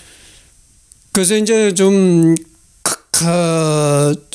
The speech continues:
고프로 얘기는 그만하고 이제 전투기 얘기를 해보겠습니다. 우리나라 전투기가 이제 케이에프 이십일 보람의 전투기를 만들어가지고, 어, 시제품을 계속 이제 시험 비행을 하고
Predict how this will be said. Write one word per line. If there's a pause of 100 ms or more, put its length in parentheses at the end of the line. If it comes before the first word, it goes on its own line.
(600)
고프로
얘기는
그만하고 (680)
이제
전투기
얘기를
해보겠습니다.
우리나라
전투기가
이제 (580)
케이에프
이십일
보람의
전투기를
만들어가지고, (960)
어,
시제품을
계속
이제
시험
비행을
하고